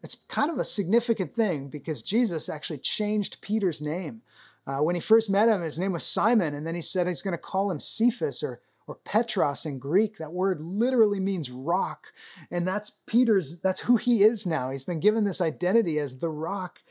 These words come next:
and <laughs> way before Dwayne Johnson. And you have this picture that, that he is bringing the theological elements of the stone, the cornerstone, the rock, uh,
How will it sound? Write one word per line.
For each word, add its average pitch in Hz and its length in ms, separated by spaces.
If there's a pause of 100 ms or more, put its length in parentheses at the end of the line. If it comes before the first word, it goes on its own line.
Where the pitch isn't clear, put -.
(260)
and 175 400 (240)
<laughs> 170 120 (320)
way 165 200
before 143 400
Dwayne 151 220
Johnson. 143 400 (320)
And 180 200
you 190 80
have 214 220
this 202 160
picture 214 420
that, 160 280
that 165 180
he 180 240
is 170 100
bringing 196 520
the 160 80
theological 196 1080
elements 170 540
of 135 200
the 135 60
stone, 170 600
the 131 80
cornerstone, 151 800
the 139 100
rock, 170 540 (360)
uh, 175 100